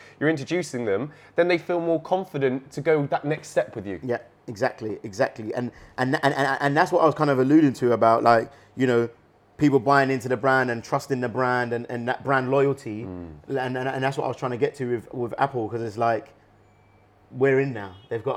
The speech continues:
Speaker 2: us. We've got that, that, that, that brand loyalty is, is there. You know, we'll buy the phone, we'll buy the watch. You know,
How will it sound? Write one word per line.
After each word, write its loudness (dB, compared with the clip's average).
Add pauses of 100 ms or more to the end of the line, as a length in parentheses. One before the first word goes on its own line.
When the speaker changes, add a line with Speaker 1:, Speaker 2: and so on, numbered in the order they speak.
(120)
Speaker 2:
us. -20 (140)
We've -6
got -2
that, -4
that, -8
that, -6
that -2
brand 0
loyalty -2
is, -10
is -8
there. -2 (320)
You -6
know, -4 (280)
we'll -2
buy 4
the -2
phone, -6
we'll -6
buy 0
the 0
watch. -8
You -6
know, -8